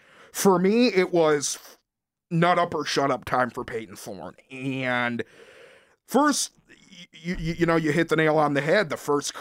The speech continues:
you know, the first quarter, that first, um, that twenty-eight yard touchdown pa-, touchdown pass, obviously set up by the fact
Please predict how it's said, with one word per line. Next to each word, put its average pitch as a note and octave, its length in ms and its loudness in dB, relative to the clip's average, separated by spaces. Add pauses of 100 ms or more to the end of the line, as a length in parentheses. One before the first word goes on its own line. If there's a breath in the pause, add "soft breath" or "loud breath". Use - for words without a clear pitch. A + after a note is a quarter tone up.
you D3+ 100 -6
know, C#3+ 120 0
the B2+ 80 -6
first D#3+ 300 -2
quarter, D#3 360 2
that C3 200 -2
first, C#3+ 480 0
um, A2+ 400 -2 (1300)
that C#3 180 -2
twenty-eight C#3+ 360 -2
yard C3+ 220 -2
touchdown C#3 400 -4
pa-, C3 160 -8 (320)
touchdown D3 380 0
pass, C#3 320 -2
obviously C3 360 -4
set C3 180 -6
up C3+ 100 -6
by B2+ 140 -4
the A#2+ 80 -8
fact B2 320 -10